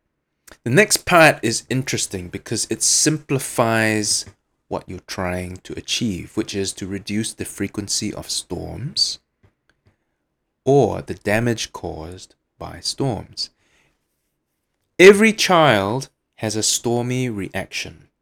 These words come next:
when they meet a problem that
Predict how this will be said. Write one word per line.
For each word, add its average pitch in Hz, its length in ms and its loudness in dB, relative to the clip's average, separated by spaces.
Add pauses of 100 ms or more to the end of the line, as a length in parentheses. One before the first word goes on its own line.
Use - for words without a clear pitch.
(1080)
when 101 520 0 (540)
they 104 1000 4
meet 123 480 0 (100)
a 110 60 -2
problem 123 920 -2 (1080)
that 95 180 -8